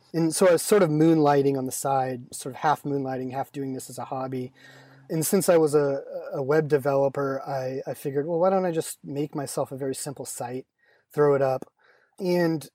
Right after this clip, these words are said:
that's when I got the idea to make these very simple, what I call calling cards.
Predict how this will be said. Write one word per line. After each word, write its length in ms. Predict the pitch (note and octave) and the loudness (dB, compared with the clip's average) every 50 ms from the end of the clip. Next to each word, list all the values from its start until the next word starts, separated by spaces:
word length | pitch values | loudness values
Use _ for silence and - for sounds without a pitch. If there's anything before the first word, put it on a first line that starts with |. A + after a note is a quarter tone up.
| _ _ | _ _
that's 340 | E3+ D#3 F3+ G#3 G3 - - | -2 2 2 2 2 0 0
when 140 | G3+ G3+ F#3 | 2 2 4
I 80 | E3+ | 4
got 220 | D#3 D#3 E3 D#3 - | 4 4 2 2 2
the 140 | F3 D#3+ D#3 | 0 0 2
idea 640 | D3 D3 C3+ C3+ D3 D3+ D3+ D3+ D3 C#3+ C#3 C#3 - | 2 0 -2 -4 -2 0 2 2 2 0 -6 -10 -12
to 120 | - - D3+ | -12 -12 -8
make 300 | C#3+ D3 D3 C#3+ - - | -6 -6 -6 -6 -8 -8
these 300 | C#3+ C#3+ C#3+ C3 A#2 B2+ | -8 -8 -8 -8 -8 -2
very 240 | C#3 D3+ D3+ C#3+ | 0 0 0 0
simple, 560 | C3 - - - - D#3 D3+ - D3 C#3 C3+ C3 | -2 -4 -6 -4 -4 -6 -4 -4 -4 -4 -4 -6
what 100 | C3 C3+ | -6 -6
I 80 | C#3+ | -6
call 180 | C#3+ - C#3 B2+ | -6 -6 -8 -10
calling 420 | - - - C3+ C3+ C#3+ C#3+ D3 | -6 -6 -4 -4 -4 -4 -6 -6
cards. 500 | C#3 D#3 D3 D3 D3+ D#3 D#3 D3+ - - | -2 -2 0 0 0 0 -2 -4 -12 -14